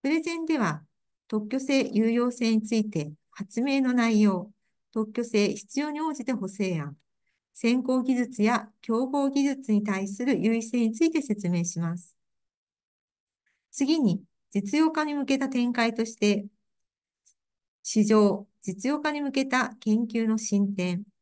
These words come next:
技術移転の計画や進捗状況等、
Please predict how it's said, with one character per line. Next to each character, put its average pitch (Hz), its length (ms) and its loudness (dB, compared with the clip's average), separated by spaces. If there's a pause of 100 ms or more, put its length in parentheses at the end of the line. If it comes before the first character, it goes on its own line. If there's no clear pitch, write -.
(300)
技 208 100 0
術 247 240 0
移 302 60 2
転 294 180 0
の 202 140 2
計 214 200 0
画 233 280 -4
や 233 260 0
進 - 320 -2
捗 254 300 -4
状 247 180 0
況 180 320 -4
等、 185 300 -2